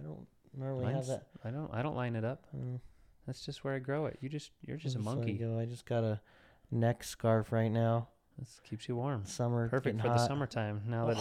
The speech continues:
Speaker 1: Oh.
Speaker 2: starting. <laughs> Eighty degrees this week.
Speaker 1: <laughs> Super.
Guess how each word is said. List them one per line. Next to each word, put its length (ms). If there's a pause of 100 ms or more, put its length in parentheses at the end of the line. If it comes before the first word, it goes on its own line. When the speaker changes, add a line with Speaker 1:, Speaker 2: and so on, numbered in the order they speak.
Speaker 1:
Oh. 40
Speaker 2:
starting. 460
<laughs> 440 (280)
Eighty 220
degrees 340
this 180
week. 340 (680)
Speaker 1:
<laughs> 640
Super. 400